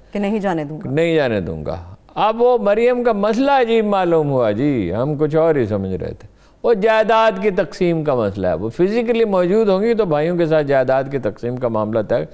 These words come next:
Speaker 2: जायदाद के लिए दुनिया भर में हमेशा ये कानून रहा है कि फिजिकली,
Speaker 1: चलिए, आपको
Speaker 2: फिजिकली
Speaker 1: मौजूद
Speaker 2: मौजूद
Speaker 1: नहीं होनी
Speaker 2: होना
Speaker 1: जरूरी।
Speaker 2: चाहिए।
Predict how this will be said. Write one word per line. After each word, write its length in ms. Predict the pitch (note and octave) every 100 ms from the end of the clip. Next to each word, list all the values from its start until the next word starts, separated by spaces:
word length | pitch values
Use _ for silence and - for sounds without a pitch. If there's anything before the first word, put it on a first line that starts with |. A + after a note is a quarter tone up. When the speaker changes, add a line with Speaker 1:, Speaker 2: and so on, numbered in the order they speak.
| - - - -
Speaker 2:
जायदाद 680 | G#2 C3 D3 D3 E3 G#3 G3+ F#3+
के 100 | G3+
लिए 220 | G#3 G#3+
दुनिया 380 | F3 G#3 A#3 G#3+
भर 180 | F#3
में 120 | G3+ A3+
हमेशा 340 | F#3 F#3+ G#3
ये 180 | G#3+ F#3+
कानून 380 | F3 E3 F3+ G3
रहा 100 | A3+
है 80 |
कि 100 | A3
फिजिकली, 580 | F#3+ E3+ F#3+ G#3+ G3+ G#3
Speaker 1:
चलिए, 120 | G#3+
आपको 200 | A#3 G#3
Speaker 2:
फिजिकली 380 | D#3+ G#3 G#3 G#3+
Speaker 1:
मौजूद 180 | G#3 F3+
Speaker 2:
मौजूद 140 | F3+
Speaker 1:
नहीं 120 | G#3+ G#3+
होनी 100 | F3
Speaker 2:
होना 120 | E3+
Speaker 1:
जरूरी। 140 | E3
Speaker 2:
चाहिए। 460 | D#3+ E3+ D3 E2